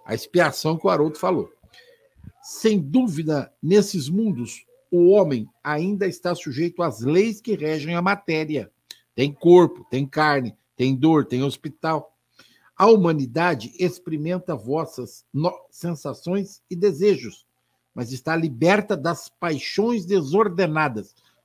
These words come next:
Presta atenção, paixões desordenadas, das quais sois escravos. Orgulho, vaidade, egoísmo, por aí. Lá não há mais o orgulho que faz calar o coração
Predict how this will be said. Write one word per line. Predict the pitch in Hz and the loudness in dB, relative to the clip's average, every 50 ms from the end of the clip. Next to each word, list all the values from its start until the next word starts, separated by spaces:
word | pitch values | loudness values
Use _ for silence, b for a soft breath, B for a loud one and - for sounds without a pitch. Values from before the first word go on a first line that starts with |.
| _ _ _ | _ _ _
Presta | - 135 131 135 170 | -4 -2 -2 -2 -2
atenção, | 165 139 - 185 185 180 - _ _ _ - | -4 -2 0 0 -2 -2 -6 _ _ _ -2
paixões | 135 135 131 - - - - 151 151 165 208 233 220 185 | 0 0 0 0 -2 -2 0 2 4 4 4 2 2 2
desordenadas, | 226 233 208 175 220 226 214 220 214 180 147 135 117 101 85 90 85 - _ _ _ b b b b b b b b b | 2 2 4 4 4 2 4 2 0 0 -2 -2 -4 -6 -8 -12 -16 -16 _ _ _ b b b b b b b b b
das | - 147 180 185 180 - | -2 0 2 2 0 -2
quais | - - 151 156 160 170 156 | -4 0 0 2 2 0 -2
sois | - - 170 175 180 180 170 - - - | -2 0 2 2 2 2 -2 -8 -10 -8
escravos. | 185 165 - - - - - - 78 78 82 85 - - b b b b | -8 -8 -8 -6 -4 -2 -2 -2 -4 -6 -10 -16 -18 -20 b b b b
Orgulho, | - 185 196 190 185 240 226 185 127 104 | 4 6 6 6 6 6 6 6 6 4
vaidade, | - 123 123 123 165 170 156 - - 107 | 0 -2 0 2 2 2 2 0 -2 -4
egoísmo, | 95 156 185 180 165 175 151 - | -2 0 0 0 -2 -4 -8 -8
por | - 165 139 | -8 -8 -8
aí. | 107 - _ _ _ b b b b b b b _ | -8 -10 _ _ _ b b b b b b b _
Lá | - 165 180 196 208 214 226 233 | 0 4 4 6 6 6 4 2
não | 226 233 214 196 | 2 0 0 0
há | 196 202 | 0 0
mais | 196 185 190 196 208 185 170 | 0 0 0 0 0 0 0
o | 196 | 4
orgulho | 208 208 202 190 165 180 240 262 254 226 143 107 - - _ | 4 4 4 4 2 -2 0 2 2 2 2 0 -4 -8 _
que | - 151 135 | -12 -12 -8
faz | - 160 165 160 - | -6 -6 -6 -6 -8
calar | - - 180 165 151 151 160 170 | -8 -6 -2 0 2 2 2 0
o | 170 | -2
coração | - - 185 190 175 - - 190 190 151 | -4 -4 -4 -4 -4 -4 -2 -2 -2 -4